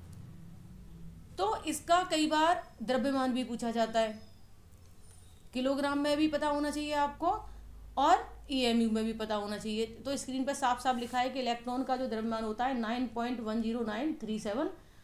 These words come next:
multiplied thirty, अ, टेन minus थर्टी वन केजी, ठीक है।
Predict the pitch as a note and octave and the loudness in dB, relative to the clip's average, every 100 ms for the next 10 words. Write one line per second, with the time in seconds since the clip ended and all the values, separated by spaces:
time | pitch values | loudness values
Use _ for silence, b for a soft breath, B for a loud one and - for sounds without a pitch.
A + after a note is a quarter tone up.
0 | B G#3 A3 B3 A3 B3 E4 D#4+ - G#3+ | B -2 -2 -2 0 2 2 -2 -10 -6
1 | G#3+ A#3+ - - A3+ G#3 G#3 G#3 A3+ D4+ | -4 -4 -10 -10 -4 -2 -2 -2 0 0
2 | D#4+ - - - - - - G#3 G#3 C4+ | -2 -6 -18 -20 -20 -18 -6 -4 0 0
3 | E4+ - A3 A3+ A3+ D#4 A#3+ G3 F3 F#3 | -2 -2 -2 0 0 0 0 -4 -4 -8
4 | - - - - - A#3 D#4 F#4+ F#4+ | -12 -20 -20 -20 -8 -4 0 0 -2